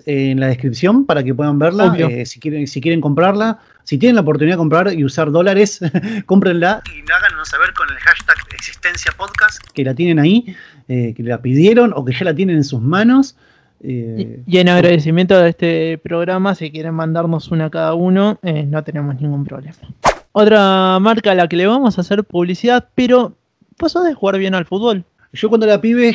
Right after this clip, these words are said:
Speaker 1: llegué a jugar en, casi en la reserva de Boca,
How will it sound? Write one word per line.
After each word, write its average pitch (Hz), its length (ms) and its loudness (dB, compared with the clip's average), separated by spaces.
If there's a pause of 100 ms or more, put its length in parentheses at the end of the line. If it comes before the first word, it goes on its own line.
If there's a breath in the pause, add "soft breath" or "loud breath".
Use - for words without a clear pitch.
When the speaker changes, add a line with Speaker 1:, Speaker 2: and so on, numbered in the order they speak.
Speaker 1:
llegué 175 220 -2
a 180 60 -4
jugar 175 500 -4
en, 165 380 -6 (160)
casi 196 480 -2
en 160 100 -4
la 147 80 -2
reserva 160 460 0
de 151 100 2
Boca, 185 360 2